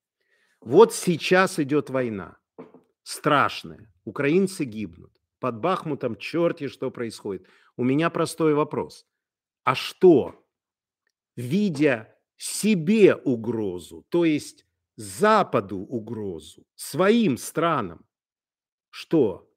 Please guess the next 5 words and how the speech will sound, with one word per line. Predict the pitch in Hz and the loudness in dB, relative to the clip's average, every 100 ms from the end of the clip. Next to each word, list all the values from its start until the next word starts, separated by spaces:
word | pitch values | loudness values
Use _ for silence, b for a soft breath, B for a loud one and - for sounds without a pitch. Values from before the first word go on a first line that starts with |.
| _ - | _ -6
нато | 131 139 143 | -4 -4 -6
вступило | - - 127 139 127 113 | -10 -10 -8 -4 -2 -4
в | |
войну? | 113 120 123 180 262 _ _ _ _ _ _ _ _ _ - | -6 -8 -6 -8 -12 _ _ _ _ _ _ _ _ _ -12
Нет, | 113 104 85 98 110 | -8 -8 -10 -16 _